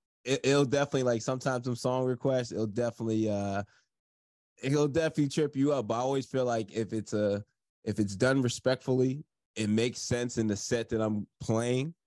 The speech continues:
then I'll definitely touch it. Or if you're paying me, then, like,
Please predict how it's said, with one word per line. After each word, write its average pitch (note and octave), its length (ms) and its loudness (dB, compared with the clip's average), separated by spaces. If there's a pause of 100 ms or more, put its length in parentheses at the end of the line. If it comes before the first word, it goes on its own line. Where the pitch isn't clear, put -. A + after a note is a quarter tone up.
(500)
then B2 160 2
I'll A2+ 320 0
definitely A#2+ 440 0
touch A#2+ 300 -2
it. A2 120 -2
Or F#3 200 2
if C#3 100 -2
you're B2 100 2
paying A2+ 420 -2
me, A2 160 -12 (180)
then, G#2+ 200 4
like, F#2+ 400 0